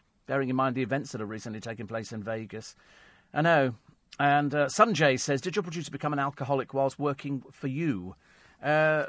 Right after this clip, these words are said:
no, he was, he was actually Clive Bull's producer before me. Clive Bull's producer before me, which was, which was interesting.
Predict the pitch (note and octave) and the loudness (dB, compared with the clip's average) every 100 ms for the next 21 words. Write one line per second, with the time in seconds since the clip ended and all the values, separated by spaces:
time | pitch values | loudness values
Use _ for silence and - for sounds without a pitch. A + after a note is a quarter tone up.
0 | - - D#3 G3+ B3 C3+ C#3+ F#3 E3 - | -6 -8 0 2 4 4 4 2 0 0
1 | - F#3+ F3 E3 F3 F#3 F#3 D#3 A3 C4 | 0 0 -2 -2 -2 2 2 2 0 0
2 | - - G#2 - G#2 A2+ A2 F#2+ F#2 D#2+ | -6 -6 -6 -6 -6 -6 -6 -6 -8 -12
3 | E2 _ _ _ _ _ _ _ _ _ | -16 _ _ _ _ _ _ _ _ _
4 | _ - E3+ D3+ F3+ A3 C3 G#2 F#2 G#2+ | _ -4 -2 0 -2 -2 -6 -6 -8 -10
5 | - C#3+ D3+ F3 A2+ A#2+ - C3 A#2+ - | 0 0 2 -2 -2 -4 -2 -2 -2 -8
6 | C3 C#3+ E3+ F3+ A#2+ - | -8 -6 -6 -4 -4 -4